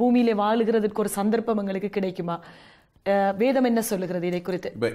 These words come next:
Speaker 2: எபிரேயருக்கு எழுதப்பட்ட நிருபத்தில் தெளிவாக சொல்லப்பட்டிருக்கிறது. ஒன்பதாம் அதிகாரம் இருபத்தேழாம் வசனத்தில்,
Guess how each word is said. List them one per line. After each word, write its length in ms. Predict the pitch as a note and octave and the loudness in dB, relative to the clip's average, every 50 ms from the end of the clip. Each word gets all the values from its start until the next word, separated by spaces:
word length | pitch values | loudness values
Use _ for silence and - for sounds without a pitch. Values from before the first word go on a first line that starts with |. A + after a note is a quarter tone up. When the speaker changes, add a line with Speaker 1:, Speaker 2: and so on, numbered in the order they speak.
| - A#2+ | 0 0
Speaker 2:
எபிரேயருக்கு 520 | C3 D#3 E3+ F3 F3 F3 F3 D#3+ - C#3 | 0 2 2 2 2 2 2 0 0 0
எழுதப்பட்ட 400 | C3+ C#3+ C#3+ D3 D3 D3 A#2+ B2 A2+ | 2 2 2 2 0 -2 -2 -2 -2
நிருபத்தில் 560 | A2+ A2+ A#2 B2+ C3+ C3+ C3+ B2+ C3 C#3 C#3 | -2 -2 -2 -2 -2 -2 -2 -2 -4 -4 -2
தெளிவாக 420 | C3+ A2+ A2+ A#2+ A#2 B2 A#2+ A#2+ A#2+ - | -2 -2 -2 0 0 0 0 -2 -4 -4
சொல்லப்பட்டிருக்கிறது. 640 | A#2 G#2 A2 G2+ G#2 G2 - F#2+ - G2+ G#2 A#2 A#2 | -4 -4 -4 -4 -6 -6 -8 -8 -10 -8 -6 -4 -4
ஒன்பதாம் 420 | G#2 G#2 G#2 A2 A2+ A2 G#2 G#2 G2 | -4 -4 -2 -2 -2 -2 -2 -2 -4
அதிகாரம் 340 | G2+ G2+ G#2 G#2+ A2 G#2 G2+ | -6 -4 -4 -4 -4 -6 -6
இருபத்தேழாம் 500 | G2 G2+ G#2 G2+ G#2+ G#2 F#2+ F#2+ F2+ F2+ - | -6 -6 -6 -6 -6 -6 -6 -6 -6 -8 -10
வசனத்தில், 440 | - G#2+ G#2 G2+ G#2 - F2 A2+ | -10 -10 -10 -12 -10 -10 -8 -8